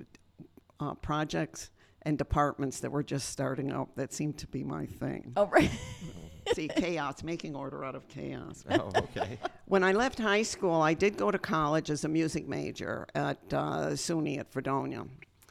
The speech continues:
Speaker 1: And, um, I enjoyed it, but I did discover, one, I didn't think I was, I didn't have the confidence to be a performer.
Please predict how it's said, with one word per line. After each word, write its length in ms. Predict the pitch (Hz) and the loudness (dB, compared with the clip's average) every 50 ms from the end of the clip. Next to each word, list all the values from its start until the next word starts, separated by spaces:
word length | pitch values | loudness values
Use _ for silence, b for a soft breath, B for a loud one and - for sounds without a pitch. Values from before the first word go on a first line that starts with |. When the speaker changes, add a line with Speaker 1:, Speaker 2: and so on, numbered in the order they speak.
| B B B B B B B 226 B - | B B B B B B B -20 B -6
Speaker 1:
And, 460 | - 170 170 170 160 151 156 156 - 156 - - | -2 0 0 2 2 2 2 0 0 -4 -10 -6
um, 380 | 156 156 156 147 143 139 135 - - - | -4 -2 0 0 -2 -2 -4 -4 -2 0
I 80 | 160 | 2
enjoyed 600 | 165 165 170 160 165 190 208 233 277 403 370 330 190 | 4 4 4 2 2 2 4 6 6 8 6 6 6
it, 500 | 131 67 95 85 80 - - - - - b b b b b b - - | 4 2 2 -2 -2 -4 -8 -12 -14 -14 b b b b b b -10 0
but 280 | - 170 156 151 143 - | 4 6 6 6 4 4
I 140 | 123 160 160 | 2 2 2
did 260 | 147 196 214 208 202 | 6 4 4 4 4
discover, 580 | 220 214 - - - 170 156 143 123 143 151 151 | 0 0 0 0 0 0 2 2 2 2 0 0
one, 440 | 139 143 147 147 143 143 143 139 - | 2 2 2 2 2 2 0 -2 0
I 120 | - 151 147 | 0 0 2
didn't 280 | - 165 170 185 175 | 4 4 4 4 2
think 240 | - 175 165 165 165 | 2 2 0 2 2
I 80 | 151 143 | 2 0
was, 280 | 135 135 135 139 - - - - - | 2 0 0 0 -2 -8 -12 -4 0
I 80 | 165 160 | 0 2
didn't 220 | 156 180 190 220 | 4 2 2 4
have 220 | 208 202 185 147 - | 4 4 2 2 0
the 80 | 147 | -4
confidence 680 | - - - 165 160 156 160 - - 165 160 151 - - | -6 -4 -2 -2 -2 -2 -2 -2 0 0 0 0 0 -4
to 80 | 165 | -4
be 180 | - - 147 131 | -2 0 0 0
a 80 | 139 - | 0 -2
performer. 920 | - - 143 139 - - 165 170 165 156 151 139 113 101 95 - 131 | -2 -2 -2 -2 0 2 4 6 8 8 8 8 6 2 0 0 -4